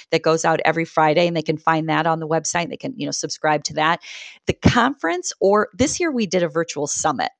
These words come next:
we've typically done live conferences. This year we did a virtual summit just because covid was still, everything was so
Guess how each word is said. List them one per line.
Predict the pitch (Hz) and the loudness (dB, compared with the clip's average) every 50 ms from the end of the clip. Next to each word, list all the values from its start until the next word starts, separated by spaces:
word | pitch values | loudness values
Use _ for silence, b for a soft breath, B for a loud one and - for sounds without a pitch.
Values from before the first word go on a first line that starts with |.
| _ _ | _ _
we've | - 165 180 160 - _ _ | -10 -10 -10 -10 -12 _ _
typically | - 254 294 - 339 - - 254 226 | -4 -4 -2 -4 -4 -4 -4 -4 -2
done | 185 190 180 175 175 | 0 0 -2 -2 -4
live | 160 160 165 165 165 170 - | -2 0 0 0 0 -2 -4
conferences. | - - 170 165 165 - 208 208 - - 269 277 277 262 B B B B B B - | -4 -4 -4 -4 -4 -6 -10 -8 -6 -4 -2 -2 -2 -4 B B B B B B -2
This | 240 240 - - | -2 -2 0 -2
year | 285 277 254 | -2 0 0
we | 262 226 | 0 0
did | 175 196 185 | 0 -2 -2
a | 170 | -4
virtual | 170 175 175 - - 180 | -4 -6 -6 -4 -6 -4
summit | 165 - - 175 170 170 165 - | -2 0 0 0 0 -2 -4 -6
just | - 175 - - | -6 -6 -6 -6
because | - 185 - 180 170 165 - | -8 -4 -2 0 0 0 -2
covid | - - 175 165 160 165 151 | -2 -2 0 0 0 0 -2
was | 151 156 151 | -2 -4 -6
still, | - - - 151 151 151 147 147 - | -4 -2 0 0 2 2 2 2 2
everything | - 170 170 165 - 165 | 2 0 0 0 -2 -2
was | 160 147 - | -2 -2 -2
so | - 156 147 143 | 0 0 0 0